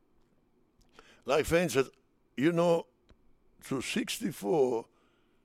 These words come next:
through seventy, the ball players and the manager used to pick for the All-Star. And that's why they never picked me.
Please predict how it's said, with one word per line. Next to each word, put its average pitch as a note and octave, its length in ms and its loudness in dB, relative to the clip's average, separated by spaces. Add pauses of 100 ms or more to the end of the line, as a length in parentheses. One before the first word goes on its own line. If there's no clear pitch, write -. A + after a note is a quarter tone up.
(580)
through D3 840 -4 (180)
seventy, G#2+ 720 0 (640)
the G#2+ 120 -2
ball D#3+ 340 4
players A#2+ 360 0
and A#2+ 160 0
the A2 60 0
manager B2 380 -2
used B2+ 340 -6
to G#2+ 80 -8
pick - 300 -6 (1160)
for B2+ 200 0
the A#2 140 2
All-Star. A2+ 680 2 (800)
And A2+ 180 -2
that's B2+ 180 -2
why C#3 140 -2
they C#3 120 -6
never C#3+ 260 -2
picked A#2 420 -8
me. D#2 200 -12